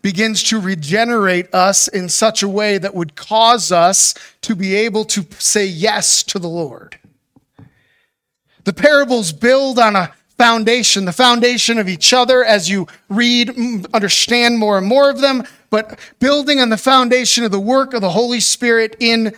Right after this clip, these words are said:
someone's life. And so to the one who has that,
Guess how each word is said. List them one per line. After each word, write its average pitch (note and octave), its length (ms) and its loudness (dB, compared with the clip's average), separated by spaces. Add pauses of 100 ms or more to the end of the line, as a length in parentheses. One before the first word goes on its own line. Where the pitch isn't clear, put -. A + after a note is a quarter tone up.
(140)
someone's G#3 720 -2 (220)
life. G3+ 420 2
And G3+ 120 -4
so A#3 120 0
to B3 60 -2
the A#3 80 -2
one C4+ 320 2
who B3 200 -2
has C#4+ 500 6
that, G#3+ 320 4